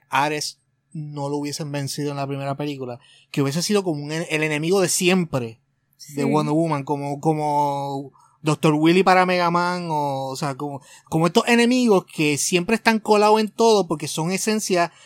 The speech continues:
Speaker 1: eh, son esencias indestructibles, son, son cosas que sencillamente bus-,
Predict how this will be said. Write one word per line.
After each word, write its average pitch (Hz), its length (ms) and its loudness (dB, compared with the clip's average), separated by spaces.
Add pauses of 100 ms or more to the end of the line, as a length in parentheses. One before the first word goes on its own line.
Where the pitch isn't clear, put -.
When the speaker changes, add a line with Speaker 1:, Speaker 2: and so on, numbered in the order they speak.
(220)
Speaker 1:
eh, 143 320 -8
son 165 200 -4
esencias 202 360 -2
indestructibles, 170 720 -4
son, 180 320 -6
son 196 180 -4
cosas 233 260 -2
que 208 100 0
sencillamente 208 460 0
bus-, 185 360 -4